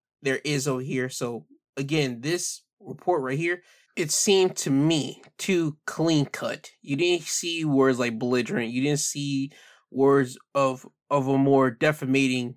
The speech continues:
type of language that would make somebody seem more villainous,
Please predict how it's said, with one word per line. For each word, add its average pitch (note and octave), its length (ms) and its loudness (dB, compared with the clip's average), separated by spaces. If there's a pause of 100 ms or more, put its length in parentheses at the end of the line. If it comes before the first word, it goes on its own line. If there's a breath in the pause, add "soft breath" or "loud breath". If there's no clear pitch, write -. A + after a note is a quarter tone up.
(400)
type C3+ 280 0
of B2 340 0 (360)
language C#3+ 800 -2
that C3+ 180 2
would B2+ 140 -2
make C3 240 -2
somebody B2 520 0 (420 soft breath)
seem D3+ 300 2
more C#3 200 6
villainous, B2+ 760 0